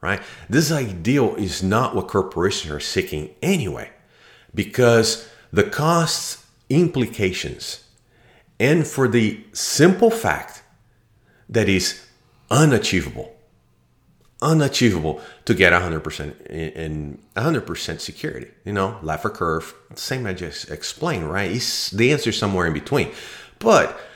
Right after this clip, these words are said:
as we see in training, as we see in, in other podcasts, as we see in academia, as we see on, on the news, um, that we always think that everything can be secure. And that is not achievable whatsoever.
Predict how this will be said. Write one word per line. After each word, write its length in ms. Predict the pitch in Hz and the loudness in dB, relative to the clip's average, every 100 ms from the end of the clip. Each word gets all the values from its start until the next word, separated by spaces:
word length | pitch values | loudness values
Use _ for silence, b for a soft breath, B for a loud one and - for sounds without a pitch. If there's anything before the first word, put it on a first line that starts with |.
| B B - | B B 0
as 180 | 147 | 2
we 80 | 131 | 2
see 220 | 127 139 | 0 2
in 80 | 123 | 0
training, 420 | - 170 139 131 | 2 0 0 0
as 240 | 101 113 110 | 0 -2 -4
we 80 | 107 | -6
see 340 | - 120 113 | -4 -2 -2
in, 320 | 110 101 117 | -2 -2 0
in 20 | |
other 260 | 110 175 123 | 0 2 0
podcasts, 520 | - 98 - 104 95 | -2 -4 -2 -4 -4
as 160 | 135 123 | -4 -4
we 100 | 127 | -6
see 260 | - 127 | -4 -2
in 80 | 120 | -2
academia, 460 | 113 117 120 107 110 | -2 -2 -2 0 -2
as 120 | 110 | -2
we 80 | 120 | -4
see 380 | - 127 120 110 | -4 -2 -4 -4
on, 280 | 110 107 | -4 -2
on 140 | 107 110 | 0 0
the 80 | 107 | 2
news, 420 | 110 101 90 - B B B 92 | 2 2 0 -4 B B B 2
um, 400 | 107 104 101 - | 4 4 2 -4
that 220 | 113 117 120 | -4 0 2
we 160 | 117 | 2
always 400 | 110 151 123 - | 2 0 -2 -4
think 240 | - 113 110 | -4 -4 -2
that 340 | 90 90 - - | -4 -4 -6 -6
everything 480 | 98 101 101 90 | -4 -4 -4 -6
can 180 | 82 85 | -6 -8
be 80 | 78 | -10
secure. 480 | - - 80 50 - _ - B B B - | -12 -10 -10 -10 -14 _ -20 B B B 2
And 340 | 139 135 120 | 6 6 6
that 240 | 101 98 95 | 6 6 6
is 400 | 87 85 - - | 4 2 -2 -2
not 420 | 80 80 80 80 | 2 4 2 0
achievable 640 | 78 - - 71 69 71 | -6 -6 -4 -4 -2 -2
whatsoever. 640 | 67 65 - 65 65 64 | -2 -4 -4 -6 -6 -8